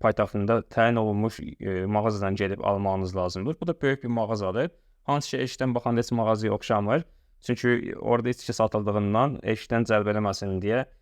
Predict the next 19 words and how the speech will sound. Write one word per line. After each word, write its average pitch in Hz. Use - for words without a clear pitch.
bildiyiniz 117
depo 113
kimi 104
bir 104
yerə 98
oxşayır. 98
İnsanlar 127
və 117
ən 131
çox -
da 117
xarici 107
turistlər 110
gələrək 107
buradan 104
içki -
alırlar, 107
amma 143
qiymət 123